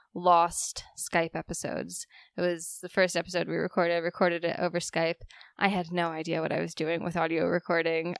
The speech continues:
I was trying so hard, you guys, but, uh, I failed miserably. <laughs> Um, but it was a great interview, and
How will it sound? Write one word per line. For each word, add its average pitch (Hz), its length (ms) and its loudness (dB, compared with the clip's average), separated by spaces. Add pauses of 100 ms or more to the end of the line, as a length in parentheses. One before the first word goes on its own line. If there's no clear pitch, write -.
I 180 100 8
was 175 180 4
trying 160 360 4
so 165 180 2
hard, 160 260 0
you - 140 -4
guys, 175 460 0
but, - 180 0
uh, - 300 0 (880)
I 180 100 4
failed 147 360 0
miserably. 180 640 2 (100)
<laughs> 240 100 8
Um, 175 560 2 (540)
but 214 80 8
it 202 80 8
was 196 160 4
a 196 60 2
great 190 400 2 (200)
interview, 180 680 2
and 170 500 -2